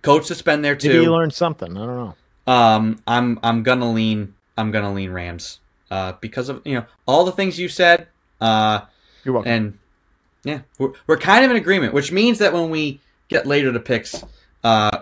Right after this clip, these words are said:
Speaker 1: we'll have to add in a, uh, what did we say the spread was? Four and a half?
Speaker 2: Yeah.
Speaker 1: Uh, so I'll, I, I like, I will take the Bengals with the points.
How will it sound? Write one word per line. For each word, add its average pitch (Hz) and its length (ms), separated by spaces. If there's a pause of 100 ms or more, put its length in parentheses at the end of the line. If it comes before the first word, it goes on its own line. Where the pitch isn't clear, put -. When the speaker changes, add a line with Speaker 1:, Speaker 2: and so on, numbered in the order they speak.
Speaker 1:
we'll 117 180
have 120 260
to - 180
add 110 440
in 107 400
a, 101 180
uh, 95 120
what 117 80
did 139 60
we 165 60
say 165 160
the 165 60
spread 165 340
was? 208 200
Four 127 320
and 143 80
a 139 160
half? 160 320 (500)
Speaker 2:
Yeah. - 200 (440)
Speaker 1:
Uh, 117 260
so 120 360
I'll, 208 580 (120)
I, 143 200
I 165 200
like, 214 580 (1120)
I 156 140
will 196 160
take 196 260
the 160 100
Bengals 160 380
with 151 140
the - 80
points. 185 580